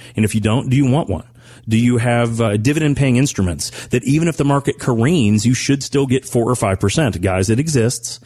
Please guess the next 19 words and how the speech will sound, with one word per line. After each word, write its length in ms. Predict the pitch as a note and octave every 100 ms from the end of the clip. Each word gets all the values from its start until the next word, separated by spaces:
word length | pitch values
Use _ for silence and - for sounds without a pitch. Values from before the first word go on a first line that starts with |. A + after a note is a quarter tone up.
| - - -
Are 160 | C3+
you 160 | C#3 C#3
aware 400 | C3 A2+ B2 F3
of 80 | B2+
structured 540 | - - D#3+ - E3
notes, 540 | D#3 F#3 B3 - - - - -
which 200 | - D4
can 120 | - D3
sometimes 460 | G3 B3 F#3+ C#3+
pay 160 | - G#3
you 160 | G#3
six, 320 | C3+ - A3 -
seven, 260 | F#3 F3+
eight, 220 | - F3 C3
nine 460 | B2 C3 E3 F#3
percent 560 | - D#3 - E3 C3 -
cash 340 | - C#3+ D#3
on 180 | F3 F#3
cash, 480 | - A2 F#2+ C3+